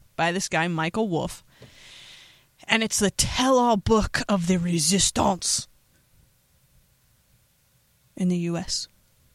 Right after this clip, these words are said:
I haven't read it. I have no plans to read it. I love presidential autobiographies. I really do.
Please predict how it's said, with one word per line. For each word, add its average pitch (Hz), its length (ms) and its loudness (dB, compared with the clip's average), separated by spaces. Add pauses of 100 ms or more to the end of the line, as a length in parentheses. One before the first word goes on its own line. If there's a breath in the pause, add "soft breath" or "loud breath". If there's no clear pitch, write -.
(640)
I 240 40 -8
haven't 233 320 0
read 196 180 0
it. - 140 -6 (440)
I 202 40 4
have 202 160 0
no 180 120 2
plans 190 420 0
to 202 120 -4
read 190 220 0
it. - 200 -6 (480 loud breath)
I 269 220 4
love 180 720 2 (1080)
presidential 190 680 0
autobiographies. 185 1040 -2 (220)
I 214 180 4
really 180 500 2
do. 160 260 -6